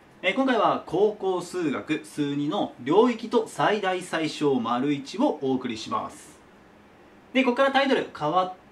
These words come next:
て、まあ、最大最小が入ってくると。で、先に言っておくと、これね、さ-、丸三まで続けます。今のところ予定では。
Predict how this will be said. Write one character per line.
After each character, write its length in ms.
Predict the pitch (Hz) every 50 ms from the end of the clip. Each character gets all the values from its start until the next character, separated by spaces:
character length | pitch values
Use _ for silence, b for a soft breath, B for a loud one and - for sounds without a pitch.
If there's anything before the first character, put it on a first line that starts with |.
| -
て、 120 | - 262 233
ま 100 | 180 156
あ、 20 |
最 200 | - 180 180 185
大 140 | 180 185 175
最 180 | - 165 160
小 120 | 156 - 214
が 80 | 214
入 220 | - - 180 175 170
っ 20 |
て 140 | - - 117
く 120 | - -
る 100 | 127 113
と。 140 | 107 - 139 - - - - - -
で、 200 | 180 185 - - -
先 240 | - - 254 262 320
に 80 | 330
言 80 | 320 302
っ 20 |
て 160 | 302 - 311 311
お 60 | 302
く 80 | -
と、 180 | - 320 294 220
こ 140 | - - 220
れ 60 | 240
ね、 120 | 240 170
さ-、 220 | 139 - - - -
丸 260 | 147 190 254 302 311
三 340 | - - - 262 277 285 277
ま 100 | 294 269
で 100 | 185 -
続 200 | - - 131 127
け 120 | 127 127
ま 120 | 117 113 117
す。 140 | - - -
今 140 | 170 190 226
の 100 | 247 247
と 80 | 233
こ 60 | 220
ろ 60 | - 139
予 120 | 139 147
定 140 | 147 190 175
で 80 | 170 151
は。 120 | - -